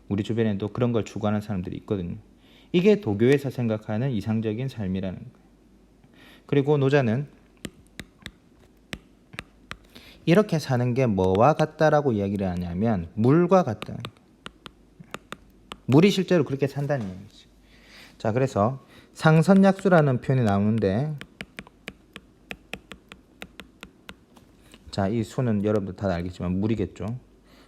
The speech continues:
상은 윗상자입니다. 선은 좋다. 그 말은 좋은 것들 중에는 위가 있고 아래가 있다는 뜻이겠죠.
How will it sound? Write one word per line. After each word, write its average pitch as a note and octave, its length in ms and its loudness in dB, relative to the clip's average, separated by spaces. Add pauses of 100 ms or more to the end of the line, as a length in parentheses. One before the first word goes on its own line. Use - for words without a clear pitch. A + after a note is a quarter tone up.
상은 B2+ 540 0
윗상자입니다. A2 840 -4 (460)
선은 D3 540 0 (200)
좋다. G#2+ 500 -4 (1400)
그 F3 80 4
말은 E3+ 420 4 (300)
좋은 D3 260 6
것들 F3+ 520 4
중에는 D#3 520 4 (240)
위가 D#3 340 6
있고 D#3+ 600 0
아래가 F3 340 4
있다는 G2+ 300 -6
뜻이겠죠. - 500 -12